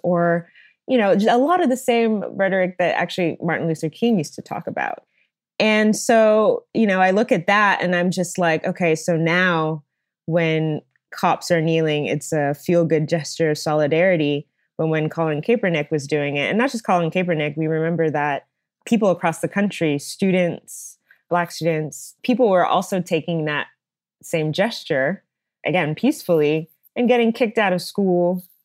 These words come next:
suspended, jobs threatened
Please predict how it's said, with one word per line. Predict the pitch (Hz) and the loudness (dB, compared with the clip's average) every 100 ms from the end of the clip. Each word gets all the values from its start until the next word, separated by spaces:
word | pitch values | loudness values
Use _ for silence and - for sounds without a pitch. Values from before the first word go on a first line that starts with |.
| _ _ _ | _ _ _
suspended, | - 254 - 196 180 170 165 160 156 170 _ _ | -4 -4 0 0 2 4 4 4 0 -4 _ _
jobs | 202 180 156 - | 0 0 0 -4
threatened | - 147 - 147 147 151 - | -2 -2 -2 -4 -4 -6 -10